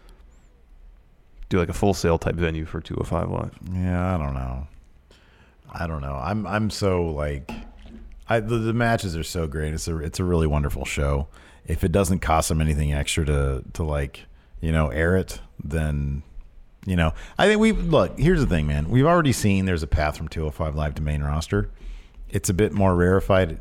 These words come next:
Speaker 2: air than N X T, perhaps,
Speaker 1: Mm-hmm.
Speaker 2: if you're going from one to the other. But there's a path to get there, like Lucha House Party. All those guys are on Raw.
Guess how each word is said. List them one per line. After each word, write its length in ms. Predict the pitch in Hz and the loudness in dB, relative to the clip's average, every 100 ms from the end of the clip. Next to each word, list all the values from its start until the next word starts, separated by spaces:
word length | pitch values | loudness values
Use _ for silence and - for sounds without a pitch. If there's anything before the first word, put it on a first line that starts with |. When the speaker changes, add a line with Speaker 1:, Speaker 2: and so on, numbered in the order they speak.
| - | -2
Speaker 2:
air 300 | 95 104 131 | 2 4 4
than 380 | 107 98 95 85 | 4 4 2 2
N 160 | 101 | 2
X 200 | 98 - | 2 0
T, 240 | - 117 117 | 0 2 2
perhaps, 880 | - 95 - 90 110 - - - 110 | 2 0 -2 -2 -2 0 -2 0 2
Speaker 1:
Mm-hmm. 500 | 104 101 92 87 82 - | 2 4 2 0 -4 -6
Speaker 2:
if 160 | 101 | 0
you're 120 | 117 | 2
going 260 | 107 117 113 | 4 4 2
from 180 | 110 113 | 4 4
one 180 | 113 120 | 4 4
to 60 | |
the 200 | 107 107 | 4 4
other. 380 | 113 135 147 135 - _ - - | 4 4 0 -6 -12 _ -6 0
But 220 | 220 - | 0 4
there's 220 | 202 160 | 4 4
a 60 | 160 | 4
path 380 | - 90 95 | 4 4 0
to 100 | - | -2
get 260 | 85 104 - | 0 -2 -2
there, 240 | 85 87 98 | 0 0 2
like 200 | 87 85 | 0 0
Lucha 340 | 92 101 87 | 0 2 0
House 200 | 76 95 | 2 0
Party. 460 | - 104 92 95 101 - - - | 2 4 4 2 -2 -6 -20 -2
All 140 | 87 | 2
those 180 | 95 90 | 4 4
guys 280 | 92 92 87 | 6 6 6
are 60 | 90 | 6
on 200 | 87 85 | 6 6
Raw. 440 | 85 90 95 | 6 6 4